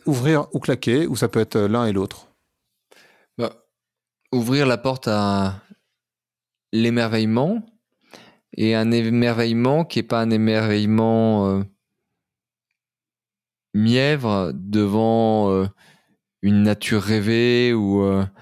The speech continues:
Speaker 2: un, un monde sur lequel on s'illusionne.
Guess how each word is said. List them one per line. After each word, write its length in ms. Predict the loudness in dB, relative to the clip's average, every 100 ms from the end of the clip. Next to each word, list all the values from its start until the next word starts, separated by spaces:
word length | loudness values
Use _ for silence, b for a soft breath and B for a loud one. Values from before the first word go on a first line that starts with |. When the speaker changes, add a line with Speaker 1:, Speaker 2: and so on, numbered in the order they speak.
| B B _
Speaker 2:
un, 100 | -6
un 460 | -2 -2 -2 -2 0
monde 400 | 2 2 0 0
sur 120 | -2
lequel 240 | -2 0
on 100 | 0
s'illusionne. 720 | 0 0 0 2 2 2 0